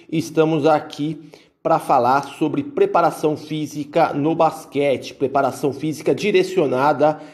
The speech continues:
especificamente aos jogadores de basquete. Pois bem, o tema de hoje que eu pretendo discorrer com vocês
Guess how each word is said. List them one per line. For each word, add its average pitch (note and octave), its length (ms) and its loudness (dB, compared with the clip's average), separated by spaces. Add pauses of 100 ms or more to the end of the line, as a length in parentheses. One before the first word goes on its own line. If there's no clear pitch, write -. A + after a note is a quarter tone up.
(140)
especificamente E3 1400 -2
aos D3 220 4
jogadores D3 480 2
de D3 80 -4
basquete. - 680 -4 (1000)
Pois A#3+ 160 4
bem, - 340 0 (420)
o D#3 120 -12
tema B3+ 240 4
de C3+ 120 -2
hoje E3 380 4
que - 220 -6
eu D#3 60 0
pretendo C3 640 -4
discorrer D3+ 1000 -2 (240)
com C#3+ 180 0
vocês D3+ 760 -4